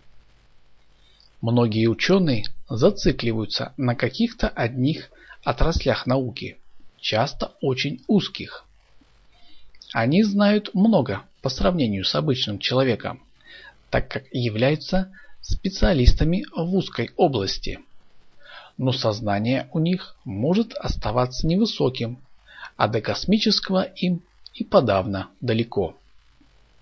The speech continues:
Часто человек обладает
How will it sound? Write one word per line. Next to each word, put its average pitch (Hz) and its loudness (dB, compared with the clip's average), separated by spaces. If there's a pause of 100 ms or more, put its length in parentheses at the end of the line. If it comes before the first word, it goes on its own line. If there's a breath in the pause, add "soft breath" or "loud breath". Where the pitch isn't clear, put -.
(1300)
Часто 117 0
человек 113 -2
обладает 135 0